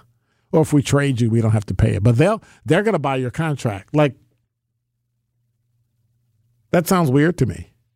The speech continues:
And I don't know if I would put myself up to it, running back and forth. And by the time I'm forty, I'm considered old and I can barely walk by the time I'm fifty. I mean, I can barely walk now.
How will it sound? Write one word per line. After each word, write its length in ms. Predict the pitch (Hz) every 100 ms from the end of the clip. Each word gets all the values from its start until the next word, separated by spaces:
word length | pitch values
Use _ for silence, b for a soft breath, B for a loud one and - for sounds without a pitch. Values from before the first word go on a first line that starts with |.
| _ _ _ _
And 100 | 139
I 140 | 139 160
don't 100 | 175
know 140 | 160
if 100 | 131
I 80 | 151
would 160 | 131 -
put 140 | 147
myself 340 | 135 123 127 117
up 120 | 104
to 180 | - 127
it, 120 | 110 - _ _ _ _ _ _ -
running 380 | 101 131 127
back 240 | 113 127 123
and 140 | 117
forth. 480 | - 127 107 - - _ _ _ _ _ -
And 120 | 120
by 140 | 117 120
the 80 |
time 260 | 104 131 117
I'm 120 | 110
forty, 340 | 101 127 123 117
I'm 140 | 110
considered 420 | - 98 123 107 101
old 260 | 113 110 104
and 80 |
I 80 | 104
can 140 | 98 101
barely 260 | 101 95
walk 420 | 98 92 87 -
by 140 | - 87
the 100 | -
time 220 | - 95
I'm 120 | 92
fifty. 400 | - 104 - - - _ _ _ _ _ _ _ _ _ _ _ _ _ _ _ _ _ _ _ _ _ -
I 60 | 131
mean, 120 | 123
I 80 | 143
can 140 | 165
barely 240 | 123 120
walk 240 | 117 127 127
now. 400 | 120 147 185